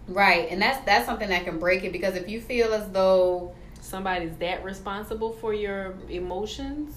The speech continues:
Speaker 1: Right,
Speaker 2: your
Speaker 1: like, if some
Speaker 2: emotional well-being,
Speaker 1: like,
Speaker 2: that's,
Speaker 1: if you
Speaker 2: that's
Speaker 1: feel
Speaker 2: too
Speaker 1: as
Speaker 2: much
Speaker 1: though
Speaker 2: responsibility.
Speaker 1: somebody, yeah, like, if you feel as though somebody has to, 'cause I think that that's too, it's just like, if your dad wasn't around, or if your mom wasn't around, and you felt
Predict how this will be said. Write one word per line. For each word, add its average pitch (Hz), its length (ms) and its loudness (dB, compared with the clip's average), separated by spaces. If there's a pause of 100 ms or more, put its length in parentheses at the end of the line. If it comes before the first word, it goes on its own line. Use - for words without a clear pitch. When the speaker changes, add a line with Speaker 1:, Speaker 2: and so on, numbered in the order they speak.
Speaker 1:
Right, 190 340 6
Speaker 2:
your 180 80 4
Speaker 1:
like, 180 60 2
if 180 60 2
some 175 100 2
Speaker 2:
emotional 220 360 0
well-being, 196 680 -4
Speaker 1:
like, 190 180 6
Speaker 2:
that's, 190 100 -2
Speaker 1:
if 214 60 -4
you 240 80 -2
Speaker 2:
that's 254 140 0
Speaker 1:
feel 254 140 4
Speaker 2:
too 247 40 2
Speaker 1:
as 226 80 6
Speaker 2:
much - 140 -2
Speaker 1:
though 196 220 2
Speaker 2:
responsibility. 190 120 -2
Speaker 1:
somebody, 190 640 4
yeah, 247 280 4
like, 180 180 4
if 202 80 -4
you 208 60 -10 (180)
feel 220 80 4
as 202 100 -2
though 190 80 -2
somebody 190 300 0
has 190 420 -2
to, 175 400 0 (220)
'cause 247 80 0
I 254 80 6
think 302 220 0
that 233 120 2
that's 214 380 0
too, 214 260 2
it's 202 220 -2
just 196 180 -6
like, 180 520 0 (760)
if 196 380 0
your 208 260 4
dad 185 640 6
wasn't 180 240 2
around, 180 520 -2
or 175 40 -2
if 165 140 -4
your 185 120 0
mom 175 420 -2
wasn't 175 280 -4
around, 165 760 -2
and 165 140 -8
you 175 100 -4
felt 165 640 -2